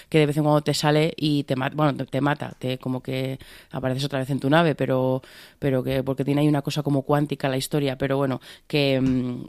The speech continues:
que salvo momentos puntuales que son terroríficos, es muy relajante el juego. <laughs> Eh, y explorar, y es, es súper bonito todo el arte de todo la, la, el debajo, vamos, este océano y explorar este debajo del agua. A mí que me, me han gustado de toda la vida siempre mucho,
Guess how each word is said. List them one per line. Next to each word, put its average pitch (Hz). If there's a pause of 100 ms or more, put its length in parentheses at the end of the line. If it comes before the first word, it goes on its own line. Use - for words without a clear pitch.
que 156
salvo 147
momentos 156
puntuales 156
que 147
son 147
terroríficos, 175 (180)
es 170
muy 175
relajante 151
el 135
juego. 156
<laughs> - (680)
Eh, 160
y 160
explorar, 147
y 160
es, -
es 170
súper 165
bonito 151 (260)
todo 160
el 151
arte 151
de 147
todo 143
la, 143
la, 135
el 135
debajo, 135
vamos, 139
este 135
océano 135 (260)
y 151
explorar 135
este 135
debajo 131
del 127
agua. 139
A 139
mí 143
que 143
me, 139
me 135
han 139
gustado 139
de 131
toda 131
la 131
vida 135
siempre 131
mucho, 135